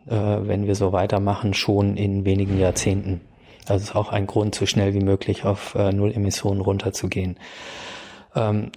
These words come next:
dann hat das Golfstromsystem einen Kipppunkt. Also wenn, äh, das Wasser nicht mehr,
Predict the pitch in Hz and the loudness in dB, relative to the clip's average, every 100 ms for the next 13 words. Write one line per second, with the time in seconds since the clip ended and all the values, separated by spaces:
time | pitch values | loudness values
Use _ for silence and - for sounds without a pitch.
0 | - 107 120 123 - 104 - 113 - 135 | -4 0 2 2 0 -2 0 0 0 0
1 | 135 131 - 139 139 120 123 127 - 123 | 2 2 2 2 2 0 0 -2 -2 -2
2 | - 147 170 - 110 107 104 107 101 104 | 2 2 2 2 2 4 2 0 0 0
3 | 104 110 110 - 110 104 101 - - 101 | 0 0 -2 -4 -2 -2 -2 -4 -4 -2
4 | 98 - 107 104 110 - - 107 113 - | -2 0 0 0 -2 -8 -2 0 0 2
5 | 107 104 101 104 | 2 4 4 2